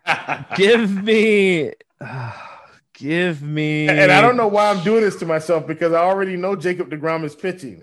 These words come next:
Speaker 1: so I know they aren't gonna score any runs. But
Speaker 2: That's right. Um,
Speaker 1: <laughs>
Speaker 2: give me Oakland.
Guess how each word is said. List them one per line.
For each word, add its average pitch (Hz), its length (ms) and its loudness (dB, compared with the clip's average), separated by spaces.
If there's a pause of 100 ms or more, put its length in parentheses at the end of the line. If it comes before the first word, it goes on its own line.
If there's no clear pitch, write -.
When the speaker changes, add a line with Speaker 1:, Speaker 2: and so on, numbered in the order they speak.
(120)
Speaker 1:
so - 160 -4
I 180 140 2
know 196 160 -4
they 208 80 -2
aren't 180 160 -2
gonna 156 140 -12
score 175 200 -4
any 156 120 -4
runs. 143 460 -8
But 127 100 -6
Speaker 2:
That's 185 260 -2
right. 220 560 2
Um, 160 720 4 (1080)
Speaker 1:
<laughs> - 1400 -20
Speaker 2:
give 240 440 4
me 208 560 0
Oakland. 113 840 -2